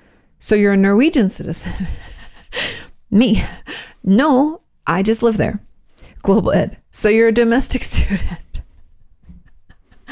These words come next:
I shall stop there because this line of questioning went on for about an hour before he finally con-,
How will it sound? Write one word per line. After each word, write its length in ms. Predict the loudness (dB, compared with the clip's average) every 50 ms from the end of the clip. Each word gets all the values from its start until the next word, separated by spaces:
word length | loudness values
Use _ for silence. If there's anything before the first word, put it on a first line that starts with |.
| -14 -14 -12 -12 -12 -14 -14 -14 -16 -18 -18 -18 -20 -20 -20 -20 -20 -20 -20 -20 -20 -20 -20 _ _ _ -2
I 80 | 0 0
shall 180 | 2 2 0
stop 240 | 2 2 0 0 2
there 160 | 2 2 4
because 220 | 4 2 2 4 2
this 160 | 2 2 2
line 140 | 2 2 2
of 80 | 2 2
questioning 340 | 2 0 2 2 2 4 4
went 100 | 4 2
on 140 | 2 2 0
for 60 | 0
about 180 | 0 2 0 0
an 80 | 0
hour 260 | 0 0 2 2 2
before 260 | 0 -2 0 0 0 0
he 80 | 0
finally 300 | 0 0 0 2 2 0
con-, 280 | 0 0 -2 -2 -2